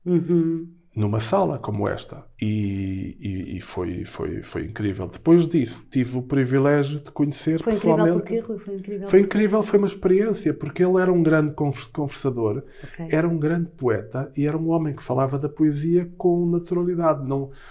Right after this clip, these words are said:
Speaker 2: não estava
Speaker 1: Em pose.
Speaker 2: em, em pose nem em esforço.
Speaker 1: Uhum.
Speaker 2: Que é uma coisa que tu tens muita gente que está em esforço. Quer dizer, eu, a imagem que eu tenho é a imagem de uma pessoa que quer, quer chegar aos cem, mas que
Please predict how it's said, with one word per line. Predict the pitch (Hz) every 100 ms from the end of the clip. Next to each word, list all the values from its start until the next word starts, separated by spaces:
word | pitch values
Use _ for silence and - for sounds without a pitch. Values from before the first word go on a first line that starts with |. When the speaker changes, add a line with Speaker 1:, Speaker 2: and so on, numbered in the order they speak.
| -
Speaker 2:
não | 147 160
estava | 165 - 165 165 147 170
Speaker 1:
Em | 190
pose. | 175 190 151 135 - -
Speaker 2:
em, | 160 165
em | 165 147
pose | 143 160 170 170
nem | 160 156 151
em |
esforço. | 139 - - 120 113 - 104 190
Speaker 1:
Uhum. | 190 185 175 175 -
Speaker 2:
Que | -
é |
uma | 135 135
coisa | 160 156
que | -
tu | 147
tens | 143 127
muita | 143 139 131
gente | 139 151 - -
que | -
está | - - 143
em |
esforço. | 127 - - 120 - - - -
Quer | -
dizer, | 131 127
eu, | 135 - - - - -
a | 139
imagem | 143 165 160
que | 151
eu | 139
tenho | - 123 131 139
é |
a | 135
imagem | 139 120 123
de | 120
uma | 123
pessoa | - - 120 113
que | -
quer, | - 117 107 104
quer | - 107
chegar | - 107
aos | 107 -
cem, | 110 98 175 - - - - - - - 131
mas | 123 -
que | - 143